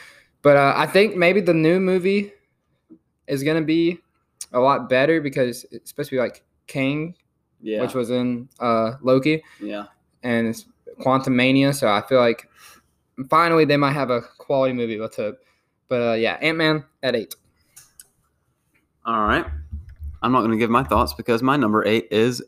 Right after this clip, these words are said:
Speaker 2: Ant-Man as well.
Speaker 1: Oh, <laughs> what is the odds?
Speaker 2: Um, but yeah, I mean, kinda like you said, he is a hilarious character.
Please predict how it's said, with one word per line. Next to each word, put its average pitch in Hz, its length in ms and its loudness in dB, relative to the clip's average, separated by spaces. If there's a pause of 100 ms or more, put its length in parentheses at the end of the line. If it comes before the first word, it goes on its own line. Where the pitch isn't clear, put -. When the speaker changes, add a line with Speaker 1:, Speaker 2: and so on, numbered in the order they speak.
Speaker 2:
Ant-Man 104 380 -2
as 143 140 0
well. 180 240 2
Speaker 1:
Oh, 466 680 4
<laughs> 170 40 -6
what 226 120 -4
is 220 100 -8
the 165 160 -10
odds? 143 360 -6
Speaker 2:
Um, 131 540 2 (400)
but 139 100 4
yeah, 127 240 6
I 127 60 4
mean, 123 160 0
kinda 139 200 0
like 135 180 0
you 120 60 -8
said, 110 220 -4
he 123 140 -4
is 107 240 -6
a 101 240 -10 (160)
hilarious 101 840 -4
character. 98 540 -12